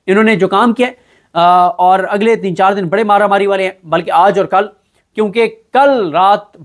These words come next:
बारह बजे तक इन्होंने, अ, चीफ जस्टिस पाकिस्तान का फैसला करना है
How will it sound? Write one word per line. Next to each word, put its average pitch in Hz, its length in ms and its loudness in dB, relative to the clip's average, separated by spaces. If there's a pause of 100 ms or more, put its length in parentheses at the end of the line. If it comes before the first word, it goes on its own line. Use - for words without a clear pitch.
बारह 214 200 2
बजे 196 160 -2
तक 170 200 -4
इन्होंने, 165 260 -6 (440)
अ, 175 180 2
चीफ 175 180 -4
जस्टिस 196 280 -2
पाकिस्तान 180 380 -2
का 160 80 -4
फैसला 175 320 -2
करना 190 240 -2
है 185 140 -8